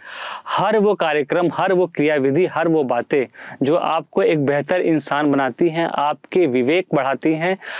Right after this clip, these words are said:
आपके इंटेलिजेंस को बढ़ाने में, आपके सोचने समझने की क्षमता बढ़ाने में और एक समाज में रहने लायक एक सामाजिक प्राणी बनाने में आपको सहयोग प्रदान करती है, वो सारी बातें शिक्षा के अंदर आती हैं। चाहे आपके आचार विचार की शैली हो, चाहे आपके सोचने समझने की क्षमता हो,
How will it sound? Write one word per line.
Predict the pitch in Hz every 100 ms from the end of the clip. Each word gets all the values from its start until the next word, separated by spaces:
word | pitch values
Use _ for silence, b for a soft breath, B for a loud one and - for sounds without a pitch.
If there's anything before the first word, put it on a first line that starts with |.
| B B
आपके | 143 165 165 190
इंटेलिजेंस | 175 165 175 170 165 190 185
को | 165
बढ़ाने | 139 127 135 143
में, | 160 175
आपके | - 156 - -
सोचने | 170 156 151 180
समझने | 160 156 156 156
की | 156
क्षमता | 160 - 143 -
बढ़ाने | 139 120 123
में | 131 151 180 - B B
और | 156 160
एक | 156 180 185 - - B B
समाज | - 160 147 165 196
में | 196 196 214
रहने | 151 143 143 180
लायक | 180 170 185 - -
एक | 175 165
सामाजिक | - 160 151 151 170 -
प्राणी | - 156 180 220
बनाने | 175 139 139
में | 147
आपको | 160 143 143 180
सहयोग | - 135 120 170
प्रदान | 165 139 139
करती | 139 131 117 170
है, |
वो | 170 160
सारी | - 143 156
बातें | 135 127 165
शिक्षा | 160 131 - 143
के | 160
अंदर | - 131 - -
आती | 123 127
हैं। | 117 120 _ B B B
चाहे | - 151 156
आपके | 143 143 -
आचार | 165 131 143 139
विचार | 135 127 135
की | 123 143
शैली | - 127 139
हो, | 151 160
चाहे | 143 139 139
आपके | 131 - 147
सोचने | - 135 151
समझने | 143 139 139 139 135
की | 139
क्षमता | - 127 127
हो, | 160 160 165